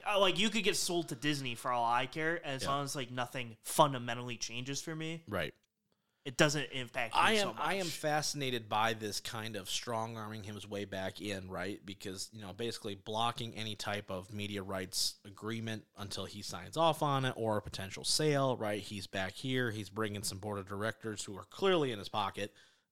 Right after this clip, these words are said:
Speaker 2: um, or else they wouldn't, you know, be coming with him. Um, a-, along with, you know,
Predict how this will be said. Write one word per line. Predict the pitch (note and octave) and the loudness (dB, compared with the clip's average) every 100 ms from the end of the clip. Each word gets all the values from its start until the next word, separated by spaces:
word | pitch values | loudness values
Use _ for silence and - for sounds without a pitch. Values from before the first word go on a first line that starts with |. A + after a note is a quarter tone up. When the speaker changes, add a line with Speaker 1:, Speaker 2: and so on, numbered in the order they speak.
| _ | _
Speaker 2:
um, | F#2+ F2+ E2 - | -2 0 -2 -4
or | F2 | -2
else | E2+ | -2
they | F2+ | -2
wouldn't, | F2+ F2 F2+ - | -4 -6 -8 -14
you | C#2+ | -16
know, | A1 - _ _ F#2 | -16 -20 _ _ -8
be | F#2+ | -6
coming | - F#2+ F2 | -4 -4 -2
with | A#2 C3+ | -2 0
him. | A#2 G#2 - - _ _ _ - | -2 -4 -8 -16 _ _ _ 4
Um, | A2+ A#2 A2 G#2+ - _ _ - | 6 6 4 0 -8 _ _ -6
a-, | B2+ - | -4 4
along | C#3 D#3 F3 E3+ | 8 12 12 12
with, | D3+ C3+ - B2+ | 8 6 4 -2
you | |
know, | A2 G2 | 2 0